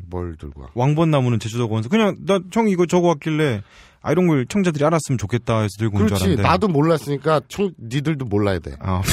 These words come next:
Speaker 2: <laughs> 뭐야, 그게.
Speaker 1: 그래야 그 평-, 공평하잖아.
Speaker 2: 아.
Speaker 1: 그래서 왕벚나무는 제주도 원산지래요.
Speaker 2: 어.
Speaker 1: 나 몰랐어요.
Speaker 2: 어, 뭐.
Speaker 1: 아, 그리고 그거 아냐?
Speaker 2: 네.
Speaker 1: 부처님이 태어난 데가 인도가 아니라 네팔이래.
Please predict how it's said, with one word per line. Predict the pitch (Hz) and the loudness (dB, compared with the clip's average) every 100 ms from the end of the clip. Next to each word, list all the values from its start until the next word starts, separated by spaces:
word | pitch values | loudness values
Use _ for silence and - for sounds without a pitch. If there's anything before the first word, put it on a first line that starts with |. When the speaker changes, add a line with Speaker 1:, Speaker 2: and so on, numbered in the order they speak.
| - - | 2 2
Speaker 2:
<laughs> | - 127 131 | 0 2 4
뭐야, | 254 277 | 6 4
그게. | 247 147 | 4 2
Speaker 1:
그래야 | 151 135 147 127 165 196 170 151 - | 4 6 6 6 4 4 4 0 -2
그 | 131 - - | -6 -6 -12
평-, | - 208 - - - | -4 -4 -4 -14 -6
공평하잖아. | 135 147 151 120 87 82 | -2 2 4 4 0 -4
Speaker 2:
아. | 95 98 - - - - - - - | -4 -6 -10 -18 -20 -10 -6 -6 -6
Speaker 1:
그래서 | 98 127 131 69 - _ _ | -6 -2 -2 -4 -16 _ _
왕벚나무는 | 92 151 175 175 135 131 160 | -2 0 2 2 2 0 0
제주도 | 113 135 139 117 | -2 0 0 2
원산지래요. | 85 78 76 71 92 | 0 -2 -6 -6 -6
Speaker 2:
어. | 85 67 80 - _ | -4 -6 -10 -16 _
Speaker 1:
나 | - | -10
몰랐어요. | 92 87 80 76 - - | -8 -6 -8 -8 -14 -14
Speaker 2:
어, | 78 82 82 85 - 98 - - - | -12 -12 -12 -16 -20 -20 -20 -20 -14
뭐. | 107 92 87 - _ - | -10 -10 -10 -12 _ -6
Speaker 1:
아, | 117 123 | -4 0
그리고 | 143 156 | 0 0
그거 | 110 123 | 0 0
아냐? | 78 82 143 | 0 -4 -6
Speaker 2:
네. | 110 85 80 - _ _ _ _ _ _ _ _ _ | -4 -4 -6 -14 _ _ _ _ _ _ _ _ _
Speaker 1:
부처님이 | - 120 277 247 214 | -6 0 2 4 2
태어난 | 170 180 180 156 131 | 0 0 2 2 2
데가 | 117 143 | 0 0
인도가 | 104 127 151 147 | 0 0 0 0
아니라 | 107 110 | 0 -2
네팔이래. | 95 85 - 90 69 71 | -2 -4 -2 -4 -4 -8